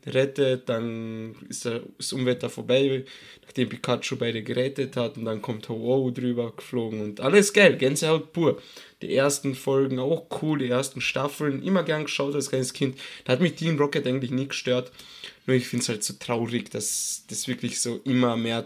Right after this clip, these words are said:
für, zu einer Kinderserie wurde. Also wirklich nicht einmal mehr so, also schon Anime, aber wirklich, man merkt, extrem für Kinder einfach gemacht. Das ist, ja,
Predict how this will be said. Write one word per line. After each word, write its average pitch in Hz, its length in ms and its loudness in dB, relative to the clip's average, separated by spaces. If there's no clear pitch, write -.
für, - 240 -10
zu - 140 -4
einer 120 180 0
Kinderserie 117 920 -2
wurde. 113 360 2
Also 113 240 -2
wirklich 127 220 0
nicht 135 180 4
einmal 123 160 4
mehr 120 160 2
so, 117 380 -4
also 143 220 0
schon 156 340 2
Anime, 139 520 4
aber 135 180 -2
wirklich, 143 640 0
man 135 200 4
merkt, 147 360 0
extrem 147 600 0
für 143 240 -2
Kinder 143 480 2
einfach 113 480 -4
gemacht. 120 440 -4
Das 131 120 4
ist, - 760 -2
ja, 127 240 2